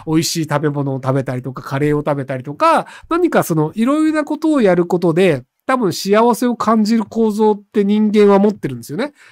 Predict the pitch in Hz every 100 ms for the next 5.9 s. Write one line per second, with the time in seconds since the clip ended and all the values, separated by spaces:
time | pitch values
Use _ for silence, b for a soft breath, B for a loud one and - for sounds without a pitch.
0 | b 175 175 147 131 139 135 151 131 131
1 | 247 165 - _ b b b b 160 147
2 | 139 139 - 190 330 277 170 180 165 175
3 | 160 151 143 180 294 214 175 151 170 185
4 | 190 160 143 147 139 131 135 160 160 151
5 | 147 147 147 311 254 B B 160